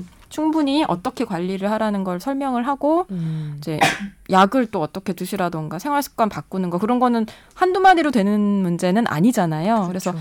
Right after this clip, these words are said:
Speaker 1: 그 이제 그 뭔가 커리큘럼도 만든다고는 하는데 그래서 일정한 그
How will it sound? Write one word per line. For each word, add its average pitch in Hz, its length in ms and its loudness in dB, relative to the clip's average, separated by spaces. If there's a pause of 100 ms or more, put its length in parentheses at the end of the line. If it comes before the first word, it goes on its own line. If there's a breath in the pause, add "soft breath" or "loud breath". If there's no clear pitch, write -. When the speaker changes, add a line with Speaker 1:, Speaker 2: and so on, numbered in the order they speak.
(440 loud breath)
Speaker 1:
그 - 160 -14
이제 180 160 -2
그 170 400 -8
뭔가 175 260 -10
커리큘럼도 320 560 -2
만든다고는 202 760 2
하는데 214 320 -2
그래서 180 180 -4
일정한 277 680 2
그 - 220 -8